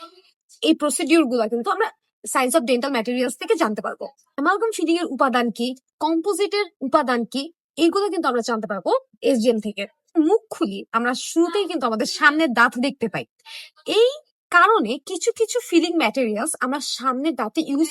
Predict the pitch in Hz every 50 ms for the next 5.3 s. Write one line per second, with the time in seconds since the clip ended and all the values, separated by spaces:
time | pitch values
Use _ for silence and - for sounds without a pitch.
0 | - - 269 262 - - 320 - - - 349 381 440 415 294 214 262 330 _ -
1 | - _ - - 285 294 320 320 - 277 277 285 330 330 320 330 320 339 330 -
2 | - - - 285 359 440 466 - - - 277 196 208 285 427 - - - _ -
3 | 254 247 254 277 233 269 262 240 311 392 508 - - - - - - 226 240 240
4 | 320 320 233 208 226 214 214 - _ _ - 359 494 523 - - - - - -
5 | 294 277 269 285 294 285